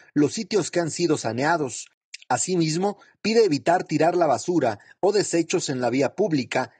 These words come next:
en lotes baldíos y en arroyos,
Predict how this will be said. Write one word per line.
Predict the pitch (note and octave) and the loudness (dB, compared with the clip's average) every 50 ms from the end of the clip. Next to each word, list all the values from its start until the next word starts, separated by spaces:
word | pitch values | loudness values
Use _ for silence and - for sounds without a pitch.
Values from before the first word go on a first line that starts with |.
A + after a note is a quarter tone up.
| _ _ - | _ _ -6
en | C3 B2 A#2+ | -4 -2 0
lotes | C3+ D3+ D3+ - D3 A#2 | 0 0 0 -2 -4 -2
baldíos | G#2+ G#2+ G#2 G#2+ A#2+ C#3+ D#3+ F3 F#3+ F#3+ - - - _ - | -2 -2 -2 0 0 2 2 2 2 2 -2 -6 -14 _ -4
y | D#3+ D#3 C#3+ | 0 0 0
en | C3 A#2+ | 0 0
arroyos, | A2 G#2+ C3+ F#3 F#3+ E3+ D3 C3+ A2+ - - - | -2 0 2 2 2 2 0 -2 -4 -6 -12 -16